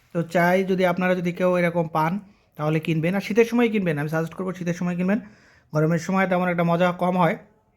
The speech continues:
কিন্তু শীতের সময় অসাধারণ, অসাধারণ হয়। আর আপনারা, আহ, এটা খেয়ে দেখবেন, খুব একটা, সব থেকে গরুর মাংসটার টেস্ট বেশি হয়, হ্যাঁ, আর এটা পাওয়া যায় না।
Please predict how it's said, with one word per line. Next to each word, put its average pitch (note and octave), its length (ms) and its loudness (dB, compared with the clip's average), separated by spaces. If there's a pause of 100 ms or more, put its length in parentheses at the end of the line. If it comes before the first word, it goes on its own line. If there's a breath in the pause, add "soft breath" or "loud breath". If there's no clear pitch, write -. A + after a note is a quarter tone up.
(480)
কিন্তু D3 200 -6
শীতের D#3 260 -4
সময় E3 500 2 (100)
অসাধারণ, E3+ 520 -4
অসাধারণ D#3+ 400 0
হয়। C#3 200 -4 (600 soft breath)
আর C#3+ 100 -4
আপনারা, D3 400 0
আহ, C#3 360 -4
এটা C#3 160 -6
খেয়ে D#3 200 -2
দেখবেন, D#3 320 -2
খুব G#3 300 -2
একটা, E3+ 500 0
সব G#3+ 140 -4
থেকে A#3 220 -2
গরুর G#3 280 2
মাংসটার G3+ 480 0
টেস্ট G#3 240 -4
বেশি E3+ 260 -4
হয়, B2 160 -4 (500 soft breath)
হ্যাঁ, B3+ 120 -2
আর E3 100 2
এটা E3 140 2
পাওয়া G3+ 280 6
যায় F3+ 160 0
না। F#3+ 120 -4